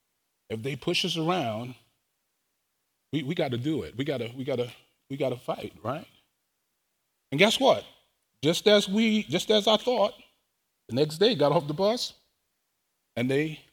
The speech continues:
they started to push us around, shove us around, right?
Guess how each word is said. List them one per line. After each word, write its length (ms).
they 100
started 380
to 140
push 200
us 140
around, 380
shove 240
us 120
around, 400
right? 240